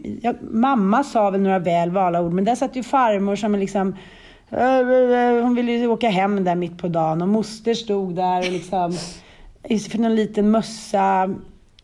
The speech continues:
och Lillåsa spydde och var jättefull, och jag spydde väl också, och Perre var där, och,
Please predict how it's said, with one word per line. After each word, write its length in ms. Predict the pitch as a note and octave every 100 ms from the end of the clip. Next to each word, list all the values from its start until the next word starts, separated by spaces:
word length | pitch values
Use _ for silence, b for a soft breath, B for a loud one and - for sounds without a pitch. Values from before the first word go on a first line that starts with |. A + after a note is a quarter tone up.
| -
och 140 | A3+
Lillåsa 500 | A#3 B3+ A#3+ A3+ A#3
spydde 680 | A3 - B3+ A#3 E3+ E3 G3+
och 60 | G3+
var 60 |
jättefull, 540 | G#3 G#3+ - E3+ G#3 G#3
och 60 |
jag 180 | G#3 G#3+
spydde 280 | G#3+ A3+ G#3+
väl 140 | G#3
också, 440 | F3+ E3+ - - G3+
och 100 | G3
Perre 460 | A3 A3+ G3+ F#3
var 120 | G3
där, 320 | G3 F#3+ F#3
och, 120 | F#3